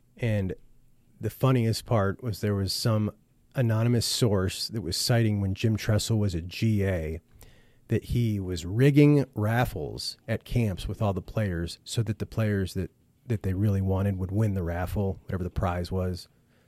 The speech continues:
'cause you couldn't give prizes back then. So he would make sure that the, the top prospects were winning those prizes in this raffle. And just, uh, funny time, man.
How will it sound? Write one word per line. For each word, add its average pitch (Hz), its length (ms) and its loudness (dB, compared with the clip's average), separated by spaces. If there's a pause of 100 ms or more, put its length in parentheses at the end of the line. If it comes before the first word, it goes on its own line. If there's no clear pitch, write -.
(100)
'cause 104 140 -8
you - 60 -18
couldn't 85 260 -6 (200)
give 110 240 2
prizes 98 380 2
back 98 260 -4
then. 101 240 -2
So 90 300 -6
he 113 100 -4
would 113 140 0
make 110 180 -2
sure 110 260 -2
that 98 140 -4
the, 87 180 -6 (500)
the 123 80 -4
top 160 260 8
prospects 123 520 2
were 123 100 2
winning 131 340 4
those 117 180 2
prizes 110 520 0
in 104 120 0
this 95 180 -4
raffle. 85 540 -4 (960)
And 101 320 -4 (880)
just, - 340 -10
uh, 80 260 -6 (760)
funny 117 320 -2
time, 85 320 -6
man. 78 300 -10